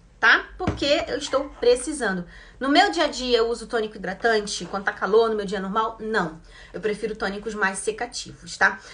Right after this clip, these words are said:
Então aqui na Mary Kay a gente tem o tônico da linha Clear Proof, que é um tônico, é, com ácido salicílico, é pra peles realmente bem oleosas, tá?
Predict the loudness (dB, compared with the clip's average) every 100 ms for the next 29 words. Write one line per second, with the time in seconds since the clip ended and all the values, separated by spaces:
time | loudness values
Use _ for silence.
0 | -8 0 0 0 0 4 4 4 2 2
1 | 4 6 4 0 -2 -4 -8 -4 0 0
2 | -2 -8 -14 -2 0 2 -2 -4 -2 -2
3 | -6 -10 -8 -8 -2 0 0 -4 -14 -20
4 | _ -20 _ -20 _ -2 -2 -2 0 0
5 | 2 -2 -4 -6 -6 -16 -10 0 0 0
6 | 0 2 6 6 6 -2 -8 -8 -6 -8
7 | -8 -8 -6 -8 -6 -8 -6 -4 -4 -4
8 | -6 -6 -10 -6 -4 -2 -2 -2 -2 -2
9 | -2 -4 -4 -6 -2 0